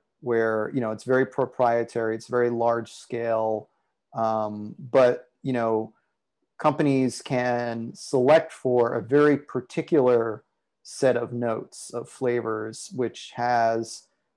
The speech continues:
a extremely complex molecular profile, molecular signature.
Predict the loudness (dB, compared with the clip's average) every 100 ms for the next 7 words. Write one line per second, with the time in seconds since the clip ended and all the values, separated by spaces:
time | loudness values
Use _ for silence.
0 | _ _ -2 0 0 -2 -6 -2 0 2
1 | 2 -2 -2 0 -2 -6 -4 0 2 0
2 | -2 -4 -10 -14 _ _ _ _ 0 0
3 | 0 -2 -2 -4 -4 -6 -10 -10 -12 -12
4 | -12 -10 -10 -10